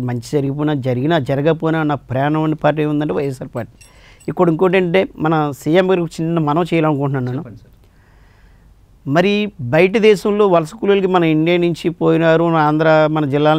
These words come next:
Speaker 1: నుంచి, మన ఆంధ్ర నుంచి కూడా చాలామంది వలస కూలీలు బయట కంట్రీలో ఉంటున్నారు. ఈ లాక్‌డౌన్ నిమిత్తం మరి కొంతమంది వ్యక్తులను కాల్ చేయడం జరిగిందండి.
Speaker 2: ఓకే.
Speaker 1: చాలా ఇంకా ఆర్థికంగా చాలా ఇబ్బంది పడుతున్నారు. కంపెనీ మూవ్ చేసుకోవడం,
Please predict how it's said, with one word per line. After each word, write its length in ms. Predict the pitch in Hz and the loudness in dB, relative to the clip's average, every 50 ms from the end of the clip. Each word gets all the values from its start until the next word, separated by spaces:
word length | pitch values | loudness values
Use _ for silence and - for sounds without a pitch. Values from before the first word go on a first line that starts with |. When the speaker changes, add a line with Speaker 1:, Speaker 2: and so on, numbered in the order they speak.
| 160 | 0
Speaker 1:
నుంచి, 260 | 151 147 151 151 151 - - | -2 -2 -4 -6 -6 -6 -6
మన 100 | 135 143 143 147 | -4 -2 0 0
ఆంధ్ర 180 | 151 156 160 160 | 2 2 2 2
నుంచి 140 | 156 147 147 156 | 2 0 -2 -2
కూడా 80 | 156 139 - | -4 -2 0
చాలామంది 320 | 143 139 151 151 156 147 147 | 0 0 2 0 0 -2 -2
వలస 140 | 143 135 - - | -4 -4 -6 -6
కూలీలు 340 | - 156 156 151 135 135 131 - _ - - - _ _ _ _ _ _ _ _ _ - 123 135 | -4 -2 -2 -2 -2 -4 -8 -10 _ -20 -20 -20 _ _ _ _ _ _ _ _ _ -4 0 2
బయట 220 | 175 208 208 196 | 2 4 4 2
కంట్రీలో 300 | 214 196 185 180 185 180 175 | 2 2 2 2 2 2 2
ఉంటున్నారు. 260 | 147 131 139 127 - - _ _ _ _ _ _ _ _ _ _ _ - _ _ _ _ _ _ _ _ _ 165 185 | 0 0 -4 -6 -8 -12 _ _ _ _ _ _ _ _ _ _ _ -20 _ _ _ _ _ _ _ _ _ -4 0
ఈ 60 | 208 202 190 | 2 4 6
లాక్‌డౌన్ 440 | 190 202 208 220 226 226 233 233 233 220 214 | 6 6 4 4 2 4 2 2 2 2 2
నిమిత్తం 560 | 214 220 220 202 - 233 214 202 214 226 - - _ _ _ _ _ - - _ _ - | 2 2 2 2 4 4 6 6 4 2 -2 -8 _ _ _ _ _ -20 -20 _ _ -4
మరి 140 | 170 180 - - - | -2 0 0 2 0
కొంతమంది 380 | 214 202 180 202 214 196 196 185 165 | 0 0 0 0 2 2 4 4 2
వ్యక్తులను 420 | 180 175 - - 220 226 220 - - 175 | 2 2 2 0 2 2 0 0 2 2
కాల్ 160 | 180 196 214 208 | 2 2 4 2
చేయడం 200 | 214 202 214 190 185 | 2 2 2 2 2
జరిగిందండి. 420 | 165 160 170 151 127 120 113 - - _ _ _ _ - - - | 2 2 2 0 -2 -4 -8 -12 -18 _ _ _ _ -20 -20 -20
Speaker 2:
ఓకే. 280 | - - - - - | -20 -20 -10 -2 2
Speaker 1:
చాలా 120 | 175 185 202 202 202 | 2 4 4 2 2
ఇంకా 200 | 208 208 202 196 185 180 - - - 131 143 | 2 4 4 4 4 4 2 -2 -2 0 2
ఆర్థికంగా 420 | 165 170 165 185 196 202 196 208 196 - | 2 2 2 0 0 2 2 0 2 2
చాలా 100 | 185 170 | 2 2
ఇబ్బంది 220 | 170 151 151 190 185 170 | 2 2 2 2 2 2
పడుతున్నారు. 300 | 170 147 151 131 120 - - _ _ _ _ _ _ _ _ _ _ - - - | 0 0 -2 -6 -6 -8 -12 _ _ _ _ _ _ _ _ _ _ -20 -6 -2
కంపెనీ 280 | - 175 175 165 202 220 214 196 | 0 0 2 0 0 0 2 4
మూవ్ 120 | 202 208 202 | 4 4 4
చేసుకోవడం, 420 | 214 190 - - 196 190 190 185 | 4 2 2 0 2 2 4 2